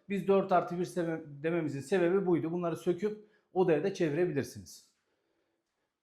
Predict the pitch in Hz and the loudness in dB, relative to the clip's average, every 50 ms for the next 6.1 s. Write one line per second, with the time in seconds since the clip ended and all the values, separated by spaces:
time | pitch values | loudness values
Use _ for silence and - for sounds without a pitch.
0 | _ _ _ _ 165 156 151 156 165 156 147 127 143 147 143 143 151 143 139 139 | _ _ _ _ -6 -6 -4 0 2 2 2 2 2 0 0 0 -4 -8 -8 -10
1 | 139 - - 156 143 139 - 147 151 165 165 147 151 - 165 170 170 - - _ | -12 -10 -6 -6 -6 -4 -4 -6 -4 -2 -2 -2 -2 -2 -4 -6 -6 -8 -14 _
2 | _ _ _ _ _ _ _ _ _ _ _ _ _ _ _ _ _ _ _ _ | _ _ _ _ _ _ _ _ _ _ _ _ _ _ _ _ _ _ _ _
3 | _ _ _ _ _ _ _ _ _ _ _ _ _ _ _ _ _ _ _ _ | _ _ _ _ _ _ _ _ _ _ _ _ _ _ _ _ _ _ _ _
4 | _ _ _ _ _ _ _ _ _ _ _ _ _ _ _ _ _ _ _ _ | _ _ _ _ _ _ _ _ _ _ _ _ _ _ _ _ _ _ _ _
5 | _ _ _ _ _ _ _ _ _ _ _ _ _ _ - 147 131 98 - - | _ _ _ _ _ _ _ _ _ _ _ _ _ _ -6 -4 -4 -4 -4 -8
6 | - | -12